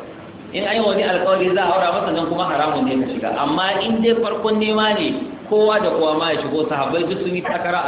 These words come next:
akan neman aure. Duk ba matsala ba ne. To, kaga a irin nan inda abun ɗaya ne, mutum ɗaya ne zai same shi, don ka so wa kanka, ba ka so wa ɗan uwanka, ba za a ce imanin ka bai cika ba. Amma abu ne kai za a baka, kuma za a iya ba wani ma.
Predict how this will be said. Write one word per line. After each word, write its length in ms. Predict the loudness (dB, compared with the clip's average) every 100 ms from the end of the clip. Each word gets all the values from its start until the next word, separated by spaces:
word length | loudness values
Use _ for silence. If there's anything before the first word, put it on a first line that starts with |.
| -4
akan 160 | -4
neman 240 | -2 -4 -4
aure. 240 | -4 -4 -6 -12 -14 -18 -18 -18 -14 -6
Duk 120 | -2 0
ba 80 | 2
matsala 340 | 2 2 0
ba 120 | 0 -2
ne. 80 | -6 -10 -8
To, 80 | -4
kaga 280 | 0 0 0
a 140 | 0 -2 -2
irin 240 | 0 0
nan 160 | 0 -2 -2
inda 220 | 0 0
abun 400 | 0 0 -2 -2
ɗaya 200 | 0 0
ne, 140 | 0 0 2
mutum 360 | 2 0 -2
ɗaya 200 | 0 0
ne 100 | 0 0
zai 160 | 0 0
same 280 | 0 2 2 0
shi, 120 | -2 -4 -6 -4
don 200 | -2 0
ka 200 | 0 0
so 120 | 0
wa 160 | 0 0
kanka, 240 | -2 -2
ba 100 | -2
ka 100 | 0 0
so 80 |
wa 120 | 0 0
ɗan 160 | 0
uwanka, 280 | -2 0 0
ba 140 | 2 2
za 80 |
a 100 | 0 0
ce 60 | -2 -2
imanin 320 | -2 -2 -2
ka 60 | -4
bai 160 | -6
cika 200 | -6 -4
ba. 140 | -2 -4 -6 -12 -14 -16 -16 -10 -2
Amma 440 | -2 0 2 2
abu 160 | 2 0
ne 140 | 2 2 2 0 -2 0
kai 160 | 2
za 80 | 2
a 160 | 2 2
baka, 240 | 2 2 0
kuma 160 | 0 2
za 160 | 2 2
a 40 | 2
iya 140 | 2
ba 240 | 2 2 2
wani 240 | 2 2
ma. 140 | 0